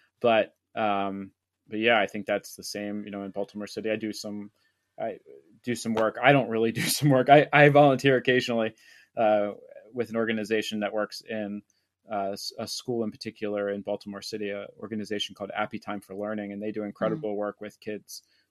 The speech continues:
Speaker 1: in West Baltimore. Um,
Speaker 2: Mm-hmm.
Speaker 1: but in that community, you know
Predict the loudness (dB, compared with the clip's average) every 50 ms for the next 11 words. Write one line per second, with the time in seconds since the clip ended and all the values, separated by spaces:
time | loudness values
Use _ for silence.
0 | _ -12 -8 -6 -6 -6 -8 -6 -4 -2 -2 -2 -4 -8 -10 -10 -10 -12 -14 -16
1 | _ _ _ _ _ _ _ -12 -10 -8 -8 -8 -8 -10 -10 -12 -14 -10 -6 -2
2 | -2 0 0 -2 -2 -4 -4 -2 -2 -2 -2 -2 -2 -2 -2 -4 -6 _ -12 -10
3 | -8 -6 -6 -6 -8